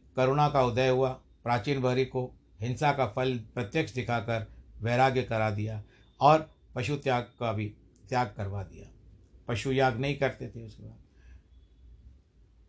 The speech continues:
नारद शब्द यही अर्थ है कि जो नरक के हृदय में रहने वाले नार अर्थात जीव भाव का खंडन कर दे, वही नारद होते हैं।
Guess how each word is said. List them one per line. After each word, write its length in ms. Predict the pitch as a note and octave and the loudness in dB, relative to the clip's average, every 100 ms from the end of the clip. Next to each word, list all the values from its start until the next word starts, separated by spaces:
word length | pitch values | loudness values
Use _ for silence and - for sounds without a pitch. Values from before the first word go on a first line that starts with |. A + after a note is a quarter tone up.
| _ _ - - - - - | _ _ -20 -20 -20 -20 -6
नारद 360 | B2 C#3 F#3 E3 | 4 6 6 4
शब्द 320 | - E3 D#3 | 0 -2 0
यही 360 | F3 D3+ D#3+ | 0 2 4
अर्थ 240 | D#3+ B2 B2+ | 2 0 -2
है 120 | C3 | -4
कि 120 | C#3+ | -4
जो 200 | B2+ D#3+ | 0 0
नरक 300 | D3+ C#3+ D#3 E3+ | 2 0 0 -6
के 520 | D#3+ C#3+ C#3 D3+ D#3 | -4 0 2 2 2
हृदय 340 | C3+ B2+ C#3+ | 0 0 0
में 180 | D3 C#3+ | 2 2
रहने 280 | B2+ B2+ C3+ | 2 0 0
वाले 300 | C3 C3 C3+ | 0 0 -2
नार 460 | A#2+ A#2+ C3 G2+ - - - _ - | 2 4 4 2 -10 -20 -20 _ -6
अर्थात 460 | A#2+ - D#3 D#3+ C3 | -4 4 6 6 2
जीव 420 | G2+ B2+ D3+ D3+ | -4 -4 -2 -2
भाव 260 | A#2 C3 | 0 0
का 160 | B2+ C3 | 0 -4
खंडन 420 | - A#2 A#2+ C3+ | -4 -6 -2 -4
कर 200 | B2+ A#2+ | -2 -6
दे, 160 | A2 B2+ | -4 -6
वही 260 | A2+ A2+ | -4 -6
नारद 340 | A2 G2+ G2+ F#2+ | -4 -4 -4 -6
होते 260 | G2 - | -10 -14
हैं। 120 | F2+ | -20